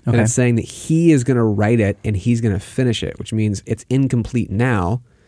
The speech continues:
Speaker 1: We are incomplete now,
Speaker 2: Yep.
Speaker 1: but we will be
Speaker 2: <clears throat>
Speaker 1: complete
Speaker 2: Yep.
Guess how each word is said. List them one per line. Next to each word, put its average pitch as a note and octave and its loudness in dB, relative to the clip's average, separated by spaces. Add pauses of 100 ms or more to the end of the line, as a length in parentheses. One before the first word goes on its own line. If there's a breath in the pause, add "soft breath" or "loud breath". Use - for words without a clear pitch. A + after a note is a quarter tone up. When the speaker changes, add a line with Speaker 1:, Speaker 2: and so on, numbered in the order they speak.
(220 soft breath)
Speaker 1:
We B2 4
are A#2+ 4
incomplete A2 0
now, A2 -2
Speaker 2:
Yep. G2 -2
Speaker 1:
but A2+ -2
we A2+ 2
will C#3+ 4
be A#2+ 4
Speaker 2:
<clears throat> G3 8
Speaker 1:
complete G#2+ -2 (140)
Speaker 2:
Yep. G#2+ 0